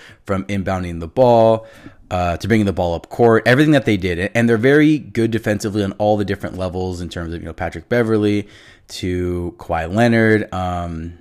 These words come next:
Montrezl Harrell. They all looked really good. And it was very clear to me that the Lakers were not anticipating the physicality of the Clippers. The Clippers were playing,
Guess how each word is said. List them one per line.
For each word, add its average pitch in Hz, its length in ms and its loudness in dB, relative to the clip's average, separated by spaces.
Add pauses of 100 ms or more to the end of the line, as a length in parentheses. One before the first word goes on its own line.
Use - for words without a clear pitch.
(120)
Montrezl 87 380 -8
Harrell. 113 240 2
They 117 80 4
all 117 120 6
looked 110 200 0
really 90 180 -4
good. 80 240 -8 (960)
And 123 260 2
it 127 60 6
was 113 120 6
very 147 220 6
clear 156 360 -2
to 113 100 0
me 90 280 -4 (320)
that - 160 -2
the 104 80 0
Lakers 123 420 2
were 104 100 0
not 107 340 0
anticipating 104 1040 -4
the 92 100 -8
physicality 98 800 -2
of 82 100 -10
the 85 80 -10
Clippers. 78 420 -12
The 90 80 -12
Clippers 113 340 -2
were 104 100 0
playing, 95 420 -4